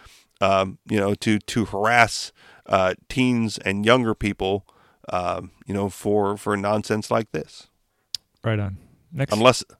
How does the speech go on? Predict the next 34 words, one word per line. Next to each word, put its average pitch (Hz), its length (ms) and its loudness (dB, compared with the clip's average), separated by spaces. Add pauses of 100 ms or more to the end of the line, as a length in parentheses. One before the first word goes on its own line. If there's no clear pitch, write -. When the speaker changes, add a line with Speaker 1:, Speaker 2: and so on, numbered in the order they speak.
(160)
Speaker 1:
unless, 127 280 6
of 127 100 2
course, 139 280 2
the 113 100 -8
goal, 110 520 6 (400)
right, 101 340 0
is 98 240 -8
just 113 240 -4
like, 107 240 4
you 110 80 -4
know, 101 140 0
the 98 100 -4
goal 104 320 0
of 90 100 -8
schooling 104 560 -4 (500)
to, 101 260 0
to, - 420 -4 (100)
uh, 90 180 -4 (100)
ingrain 120 800 2 (100)
that 107 220 0
mentality 104 880 2
into 143 300 2
them, 92 360 -6 (520)
uh, 90 220 0 (160)
where 104 160 0
they 104 140 4
don't, 107 440 0
where 101 560 -2
they 92 280 0
always, 107 580 4
you 101 100 -8
know, 95 140 -2
they, 98 220 -4
they, 98 340 -8